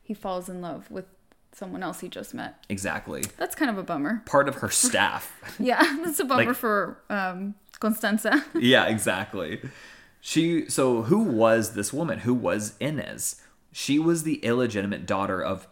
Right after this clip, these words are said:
Speaker 2: Pedro Fernandez de Castro. He was a Galician nobleman and a prominent general. So
Speaker 1: Okay.
Speaker 2: Galicia is just, like, the northwestern portion of Spain.
Speaker 1: Mm-hmm.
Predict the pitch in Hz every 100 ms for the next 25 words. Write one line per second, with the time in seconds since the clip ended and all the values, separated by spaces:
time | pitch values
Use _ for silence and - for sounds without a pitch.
0 | _ - 113 110 113 107 107 - 104 98
1 | 101 101 95 95 90 - 120 - 139 127
2 | 123 120 110 104 101 98 110 - 120 107
3 | 101 107 - _ - 101 113 123 120 117
4 | 117 113 101 87 - 110 104 101 82 87
5 | 107 67 57 57 - _ _ _ - -
6 | 123 98 90 - 120 131 - 160 143 104
7 | 104 110 113 110 104 101 104 104 98 85
8 | - 98 90 90 - 67 - - - -
9 | 50 50 107 226 214 214 208 226